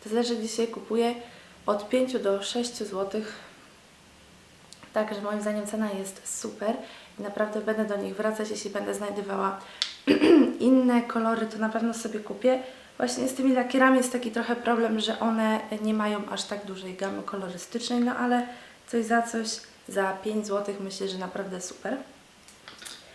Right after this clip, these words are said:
No i jeśli chodzi o tych ulubieńców, to by było na tyle. Nie było ich aż tak bardzo dużo, ponieważ chciałam się skupić na takich produktach, które naprawdę, e, mnie zachwyciły w tym miesiącu. Na pewno w następnym pojawi się, mam nadzieję, trochę ich więcej, bo teraz jestem w fazie testowania różnych, różnych produktów.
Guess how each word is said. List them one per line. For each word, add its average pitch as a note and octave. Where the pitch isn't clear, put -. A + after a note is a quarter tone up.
No B3
i D4+
jeśli E4
chodzi B3+
o A#3+
tych A#3+
ulubieńców, A3
to G#3+
by G3+
było G3
na F#3+
tyle. F#3+
Nie A3+
było A3+
ich G3
aż G#3+
tak G3+
bardzo G#3+
dużo, F#3+
ponieważ G3+
chciałam A3
się G#3
skupić G#3
na G3+
takich G3+
produktach, G3+
które G3+
naprawdę, G3
e, G3
mnie G3
zachwyciły G3
w G#3+
tym G3
miesiącu. G#3+
Na G#3+
pewno G#3+
w G#3
następnym G#3
pojawi G3
się, F#3+
mam F#3+
nadzieję, G3
trochę -
ich F#3+
więcej, A#3+
bo G3
teraz F#3+
jestem F#3+
w F#3+
fazie F#3+
testowania F#3+
różnych, F#3+
różnych F#3
produktów. F#3+